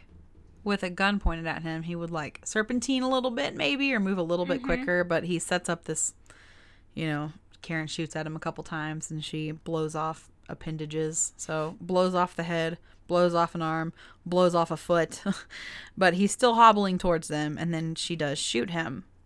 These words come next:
Speaker 1: And then I literally thought, I was like, "Where are the neighbors? This is an apartment. You're not hearing gunshots and people
Speaker 2: Right?
Speaker 1: screaming." But then John comes in, who I believe is Mike's partner.
Speaker 2: Yeah.
Speaker 1: And, you know, even at this point, Mike is like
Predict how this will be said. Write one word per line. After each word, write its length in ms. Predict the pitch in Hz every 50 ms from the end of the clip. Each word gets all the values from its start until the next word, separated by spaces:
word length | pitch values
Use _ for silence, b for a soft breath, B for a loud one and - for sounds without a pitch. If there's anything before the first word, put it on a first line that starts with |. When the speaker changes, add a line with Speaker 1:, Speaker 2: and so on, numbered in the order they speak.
| _ - -
Speaker 1:
And 140 | - 302 320
then 200 | 339 320 285 - - _ _ -
I 300 | 220 226 247 262 254 - -
literally 440 | 202 208 226 226 226 220 214 208 202
thought, 300 | 208 - 196 190 180 175
I 60 | 185 196
was 100 | 196 190
like, 180 | 190 175 175 - - -
"Where 440 | - - 202 214 240 269 311 339
are 80 | 370 359
the 80 | 349 311
neighbors? 500 | 262 254 240 233 226 220 208 185 180 -
This 180 | 214 214 214
is 120 | 240 233 254
an 100 | 269 262
apartment. 500 | 240 - - 196 196 190 175 180 170 160
You're 100 | 180 208
not 120 | 226 226
hearing 340 | 208 185 196 202 202 202 196
gunshots 840 | - 170 160 170 196 196 - - 196 190 190 190 190 190 196 - -
and 180 | 175 165 170 -
people 260 | 208 202 202 220 214
Speaker 2:
Right? 60 | 202
Speaker 1:
screaming." 540 | - - - - 180 180 185 180 190 190 185
But 240 | 185 196 190 180 196
then 480 | 247 233 185 156 135 160 180 185 196 B B B B B B B B B _ -
John 420 | - 170 - 214 202 190 185 180 175
comes 280 | - - 165 165 160 165
in, 240 | 156 156 156 160 165
who 160 | 165 170 165
I 100 | 165 165
believe 680 | 165 170 170 175 180 180 175 175 175 170 165 160 - - - -
is 420 | - 165 160 160 160 156 160 165 165
Mike's 720 | 165 160 151 151 151 147 - - - - - - - -
partner. 540 | - - - 170 170 185 196 202 220 240 262
Speaker 2:
Yeah. 260 | 233 220 214 - 214 233 B B B B B B - -
Speaker 1:
And, 560 | - 185 180 175 175 170 170 170 170 170 - - - - _ - - - - - -
you 100 | - 233
know, 140 | 220 196 170 -
even 420 | - 277 330 349 311 214 180 -
at 160 | - 185 185 -
this 160 | 196 202 -
point, 300 | - 185 170 165 151 165
Mike 300 | 165 170 165 170 185 -
is 120 | 170 160 165
like 460 | 156 151 147 147 143 139 - - -